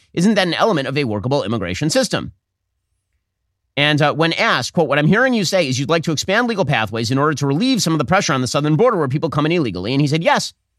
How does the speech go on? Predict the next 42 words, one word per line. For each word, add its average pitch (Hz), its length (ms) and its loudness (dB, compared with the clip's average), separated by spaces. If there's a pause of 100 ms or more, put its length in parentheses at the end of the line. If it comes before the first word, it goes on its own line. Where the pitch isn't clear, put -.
(180)
and 143 120 -2
to 156 100 -2
fulfill 147 260 0
one 196 120 2
of 202 100 -2
the 180 60 -2
goals 113 200 -4
of 147 40 0
our 143 80 4
immigration 120 380 -2
system." 165 400 -2 (340)
So - 120 -6
yeah, 175 80 0
that'd 170 180 0
be 185 60 0
yes 190 400 0 (140)
to 160 100 0
more 147 240 4
migration, 104 600 -2 (380)
according 131 520 0
to 117 340 -2
Alejandro 127 460 2
Mayorkas. 107 500 -2 (260)
And 131 100 -2
so 156 60 2
he 180 80 2
doesn't 240 140 0
really 269 180 2
care 262 220 2
whether 147 160 0
it's 131 120 -4
legal 170 220 0
or 147 200 0
illegal. 147 400 0
It 147 60 2
ends 156 180 2
up 131 100 0
being 135 240 2 (300)
basically 131 580 0 (400)
the 139 140 0
same 131 280 2
thing. 87 320 -4